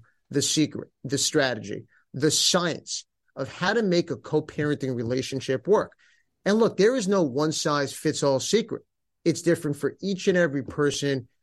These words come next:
You know, but the article goes on to talk about how Everett and Mills lived only fifteen minutes away so they both could be close to their children.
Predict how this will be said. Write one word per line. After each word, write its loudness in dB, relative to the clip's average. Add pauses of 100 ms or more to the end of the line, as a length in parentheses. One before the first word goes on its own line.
(120)
You 0
know, 4
but -4
the 2
article 4
goes 4
on 2
to -10
talk -2
about 2
how -2
Everett 2
and 0
Mills 0 (580)
lived 4
only 2
fifteen 0
minutes 0
away 0 (320)
so 0
they -2
both 2
could -10
be -2
close -2
to -6
their -4
children. 0